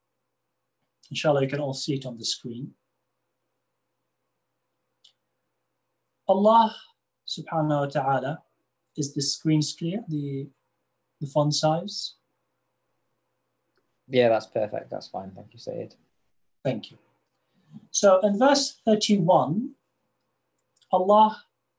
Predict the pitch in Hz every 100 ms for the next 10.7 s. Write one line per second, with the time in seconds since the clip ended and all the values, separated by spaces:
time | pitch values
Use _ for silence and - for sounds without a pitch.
0 | _ - - - 185 165 160 165 165 180
1 | 185 180 180 - - - 208 196 - 180
2 | 175 165 160 160 170 175 - 170 151 139
3 | 139 - - _ - - _ _ _ _
4 | _ _ _ _ _ _ _ _ _ 143
5 | 143 185 156 143 - 196 180 165 156 170
6 | 165 - 170 156 160 _ _ _ _ _
7 | - 156 165 151 143 - 156 165 147 -
8 | _ _ _ _ _ _ _ _ _ _
9 | _ _ - 139 143 131 127 127 131 165
10 | 156 - - 151 147 139 139